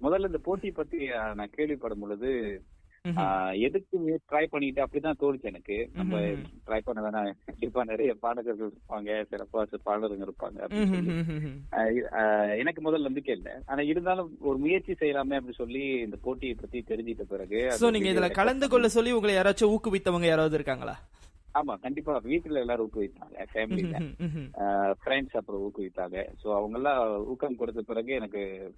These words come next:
Speaker 1: எனக்கு ஒரு நம்பிக்கை மறுபடியும் வந்துச்சு, இன்னும் ஆழமா பதிஞ்சிச்சு. சரி, நம்மளும் முயற்சி பண்ணுவோம் அப்படின்னு
Speaker 2: So, நீங்க,
Speaker 1: சொல்லி
Speaker 2: நீங்க
Speaker 1: நான்
Speaker 2: வந்துட்டு,
Speaker 1: முயற்சி
Speaker 2: ஆ,
Speaker 1: பண்ணேன்.
Speaker 2: போட்டிக்கு வெளியே, அதாவது நீங்க வந்து
Speaker 1: ம்ஹும்.
Speaker 2: நார்மலாகவே வந்து பாடல் படிக்கிற ஒரு நபர்.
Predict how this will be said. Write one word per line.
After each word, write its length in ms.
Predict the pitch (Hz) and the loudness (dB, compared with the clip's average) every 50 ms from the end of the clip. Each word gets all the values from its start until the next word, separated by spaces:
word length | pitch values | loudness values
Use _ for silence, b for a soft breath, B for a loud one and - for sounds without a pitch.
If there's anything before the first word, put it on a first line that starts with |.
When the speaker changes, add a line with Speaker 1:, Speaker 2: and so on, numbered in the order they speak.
| - - - | -18 -20 -10
Speaker 1:
எனக்கு 280 | - 113 117 147 143 156 | -6 -4 -2 -2 -2 -2
ஒரு 80 | 135 | -2
நம்பிக்கை 400 | 131 127 135 143 160 - - 156 | -2 -2 -2 -2 -2 0 0 0
மறுபடியும் 500 | 135 123 120 131 123 135 139 127 113 110 | 0 0 -2 -4 -2 -2 -2 -2 -2 -4
வந்துச்சு, 200 | 110 120 - - | -6 -6 -6 -6
இன்னும் 300 | 123 160 226 135 123 113 | -6 -6 -4 -2 0 0
ஆழமா 220 | 110 113 117 117 123 - 107 | 0 0 0 -2 -4 -4 -2
பதிஞ்சிச்சு. 520 | 104 104 107 101 98 90 - - - - - | -2 -2 -4 -4 -6 -10 -14 -18 -20 -8 -4
சரி, 140 | 107 104 101 | -2 -2 -2
நம்மளும் 340 | 98 101 101 104 117 117 | -4 -6 -6 -6 -6 -6
முயற்சி 300 | 107 107 117 113 - - | -4 -4 -4 -4 -4 -6
பண்ணுவோம் 380 | 110 107 101 98 98 98 98 98 | -6 -6 -6 -4 -4 -6 -6 -6
அப்படின்னு 160 | 95 92 90 101 | -8 -10 -12 -4
Speaker 2:
So, 180 | - - 254 | 2 4 4
நீங்க, 180 | 262 247 233 233 | 4 4 4 4
Speaker 1:
சொல்லி 380 | 226 220 208 196 190 185 - | 4 4 4 4 2 0 0
Speaker 2:
நீங்க 200 | 190 214 220 220 | 0 0 2 2
Speaker 1:
நான் 120 | 214 208 214 | 2 2 2
Speaker 2:
வந்துட்டு, 120 | 220 208 | 0 2
Speaker 1:
முயற்சி 200 | 226 247 240 - | 4 4 4 4
Speaker 2:
ஆ, 200 | - 175 165 156 | 4 2 2 2
Speaker 1:
பண்ணேன். 320 | 151 - - - - - 220 | 0 -2 -4 -10 2 6 8
Speaker 2:
போட்டிக்கு 320 | 226 220 - 220 180 202 | 8 8 6 2 -2 2
வெளியே, 440 | 175 190 190 - - - 254 285 - | 4 4 4 4 4 4 6 6 6
அதாவது 340 | - 165 175 180 196 196 202 | 4 4 6 6 6 6 4
நீங்க 220 | 185 190 190 190 | 2 0 0 0
வந்து 200 | 208 226 208 180 | 0 2 4 4
Speaker 1:
ம்ஹும். 100 | 180 180 | 4 6
Speaker 2:
நார்மலாகவே 300 | 180 180 175 175 190 185 | 6 4 4 4 4 2
வந்து 200 | 170 180 240 285 | 2 2 0 2
பாடல் 340 | - 196 170 165 165 165 151 | 6 6 6 8 6 4 2
படிக்கிற 400 | 147 160 160 156 - 165 160 180 | 2 0 0 0 2 4 4 6
ஒரு 180 | 180 160 143 | 6 6 4
நபர். 340 | 131 135 139 135 135 - - | 4 0 -2 -2 -2 -4 -4